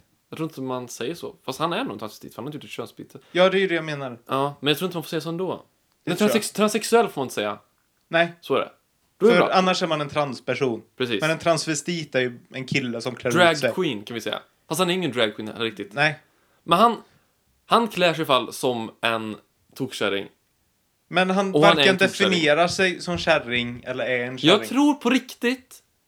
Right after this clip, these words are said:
Speaker 1: att han inte har något emot att jag kallar honom tokkärring.
Speaker 2: <laughs>
Speaker 1: Gör han det, så ber jag om ursäkt.
Speaker 2: Mm.
Speaker 1: Du får jättegärna höra av dig, Fab Freddy. Jag tror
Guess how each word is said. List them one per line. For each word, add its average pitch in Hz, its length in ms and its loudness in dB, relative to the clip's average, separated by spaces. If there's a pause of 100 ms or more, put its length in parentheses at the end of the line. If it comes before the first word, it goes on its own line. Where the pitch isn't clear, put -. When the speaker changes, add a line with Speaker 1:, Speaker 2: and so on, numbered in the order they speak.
(280)
Speaker 1:
att 175 200 0
han 147 260 2
inte 151 280 -2
har 135 80 -2
något 131 80 -8
emot 135 300 0
att 123 60 -2
jag 120 100 -2
kallar 117 140 -4
honom 107 100 -6
tokkärring. 104 460 -4 (640)
Speaker 2:
<laughs> - 640 -4
Speaker 1:
Gör 208 260 6
han 240 200 2
det, 143 200 4
så 135 80 -8
ber 131 80 0
jag 120 100 0
om - 60 -
ursäkt. - 480 -6 (460)
Speaker 2:
Mm. 151 200 -20 (160)
Speaker 1:
Du 139 140 -6
får 185 100 6
jättegärna 156 220 -2
höra 143 120 0
av 135 60 4
dig, 120 100 0
Fab 117 140 -2
Freddy. 117 300 0
Jag 147 140 2
tror 233 400 -2